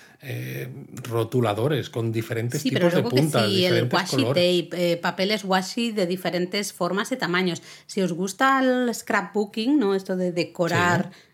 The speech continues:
Speaker 2: eh, las libretas así de manera cuca y demás, es el paraíso.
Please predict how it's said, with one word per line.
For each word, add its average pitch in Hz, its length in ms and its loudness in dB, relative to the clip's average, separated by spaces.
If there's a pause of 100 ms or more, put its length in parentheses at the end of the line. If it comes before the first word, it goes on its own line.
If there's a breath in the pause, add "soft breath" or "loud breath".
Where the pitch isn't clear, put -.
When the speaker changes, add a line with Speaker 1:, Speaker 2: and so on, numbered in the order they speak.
Speaker 2:
eh, 175 840 -8
las 170 280 -8
libretas 175 560 -2
así 190 260 -4
de 170 200 -2
manera 170 400 -2
cuca 214 280 -4
y 180 40 2
demás, 180 360 0 (400 loud breath)
es 185 400 -2
el 220 440 -4
paraíso. 151 680 -6